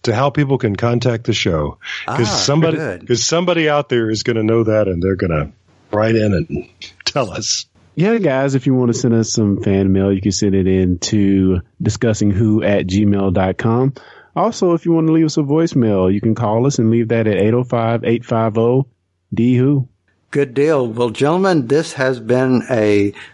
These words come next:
Speaker 2: honor and a privilege. It,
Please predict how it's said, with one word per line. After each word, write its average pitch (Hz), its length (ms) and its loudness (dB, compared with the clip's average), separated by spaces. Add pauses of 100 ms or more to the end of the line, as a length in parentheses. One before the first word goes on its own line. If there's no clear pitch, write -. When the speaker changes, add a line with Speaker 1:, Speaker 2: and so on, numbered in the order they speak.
Speaker 2:
honor 147 540 0
and 117 180 -4
a 98 60 -2
privilege. 147 720 -2 (140)
It, 117 420 0